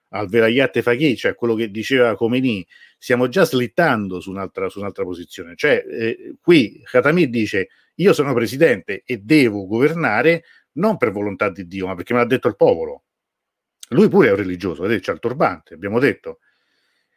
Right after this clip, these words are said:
Qui è, è interessante anche questo, sarebbe sbagliato pensare che Raf-, che, che, scusatemi, che Khatami sia il fondatore del riformismo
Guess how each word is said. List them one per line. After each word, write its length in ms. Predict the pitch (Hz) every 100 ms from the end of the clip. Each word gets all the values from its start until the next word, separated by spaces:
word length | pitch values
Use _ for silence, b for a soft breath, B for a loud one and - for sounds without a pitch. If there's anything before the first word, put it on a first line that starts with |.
| _
Qui 520 | - 233 202 127 107 - _
è, 220 | 143 156
è 80 | -
interessante 640 | 170 165 190 170 208 185
anche 180 | 175 -
questo, 340 | 127 113 - 104
sarebbe 360 | 139 160 160
sbagliato 520 | 147 156 170 196 175 120
pensare 520 | 110 104 107 104 95
che 180 | - 107
Raf-, 360 | 104 - -
che, 160 | 90 127
che, 180 | 95 113
scusatemi, 460 | - 98 95 87
che 140 | 85 107
Khatami 420 | - 113 117 135
sia 640 | 107 - 139 123 101 92 87 b b b b -
il 160 | 127
fondatore 920 | 104 - 127 120 117 113 117 104 101
del 140 | 90 92
riformismo 920 | 95 95 87 90 80 76 80 73